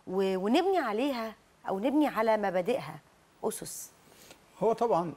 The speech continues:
Speaker 2: آه، أولًا أنا سعيد إن أنا قاعد مع حد من ريحة
Speaker 1: <laughs>
Speaker 2: العميد
Speaker 1: وأنا والله.
Speaker 2: طه حسين، آه، لعدة أسباب.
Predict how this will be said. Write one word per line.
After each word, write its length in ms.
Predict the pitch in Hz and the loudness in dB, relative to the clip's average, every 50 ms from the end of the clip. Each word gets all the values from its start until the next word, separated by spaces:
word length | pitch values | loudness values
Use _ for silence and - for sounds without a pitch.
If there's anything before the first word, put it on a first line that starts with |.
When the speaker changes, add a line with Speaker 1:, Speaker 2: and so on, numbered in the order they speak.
| - - | -10 -10
Speaker 2:
آه، 440 | - 120 117 117 113 110 107 107 - - - - | -8 -8 -6 -6 -6 -6 -8 -8 -10 -12 -10 -6
أولًا 180 | - 131 156 180 | -2 0 0 2
أنا 120 | 170 156 | 2 0
سعيد 360 | 139 - - 123 139 147 135 | 0 0 0 0 0 0 0
إن 120 | 127 113 117 | -2 -2 -2
أنا 360 | 127 127 127 127 123 - - - - | -2 -2 -2 -2 -2 -4 -6 -6 -4
قاعد 280 | 127 123 127 127 123 - - _ - - - | -2 -2 -2 -2 -4 -6 -12 _ -16 -12 -8
مع 220 | 113 113 110 107 | -6 -6 -6 -6
حد 300 | 107 - - 127 120 123 | -4 -4 -6 -6 -4 -6
من 120 | 117 113 110 110 | -6 -6 -4 -2
ريحة 280 | 120 135 135 - - 98 - - - | -2 -2 -2 -2 -4 -8 -10 -8 -6
Speaker 1:
<laughs> 380 | 180 - 165 135 214 - - | -6 -4 -4 -4 -2 0 0
Speaker 2:
العميد 320 | 285 - - - 294 - 294 | 0 0 0 -2 -2 0 0
Speaker 1:
وأنا 320 | 269 254 254 247 240 220 | 2 4 4 2 2 2
والله. 320 | 208 202 196 - - 180 | 2 2 2 0 0 -2
Speaker 2:
طه 240 | 180 139 131 123 110 | -2 -2 -2 -4 -6
حسين، 320 | 110 - - - 135 135 139 - - - - - - - - - - - | -8 -8 -6 -6 -6 -6 -6 -8 -14 -20 -20 -20 -20 -20 -20 -20 -14 -4
آه، 960 | - - 131 123 123 120 117 117 117 113 113 113 113 113 113 110 113 110 110 113 | -2 0 0 2 0 0 -2 -2 -2 -2 -2 -2 -2 -2 -2 -2 -4 -4 -4 -4
لعدة 460 | 110 117 127 147 139 135 131 - - | -2 0 0 0 0 -2 -4 -6 -6
أسباب. 400 | 110 110 110 107 123 120 123 120 | -6 -6 -4 0 2 2 2 0